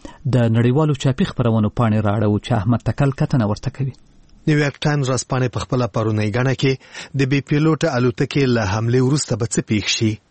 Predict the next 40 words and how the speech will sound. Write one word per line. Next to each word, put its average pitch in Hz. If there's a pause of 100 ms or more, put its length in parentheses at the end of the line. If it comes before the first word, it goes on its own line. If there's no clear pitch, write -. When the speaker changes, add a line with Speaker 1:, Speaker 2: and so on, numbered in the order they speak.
(100)
Speaker 2:
تر 101
سرلیک 123
لاندې 120
یو 104
مطلب 98
خپور -
کړی 107
او 107
لیکي، 131 (460)
متحده 139
ایالاتو 127
له 117
ډېرو 117 (100)
کلونو 110
راهیسې 104
پر 101 (100)
طالب 113 (140)
مشرانو 127 (400)
چې 123
په 107
بلوچستان 113
کې 101 (100)
دېره 110
دي 113 (360)
او 143
د 139
پاکستان 127
د 113
ځواکمن 110
پوځ 147
لخوا 107
یې 104
ساتنه 117
کیږي، 127 (420)
حمله 110
ونه 131
کړه. 117 (380)
خو 147
د 143
شنبې 147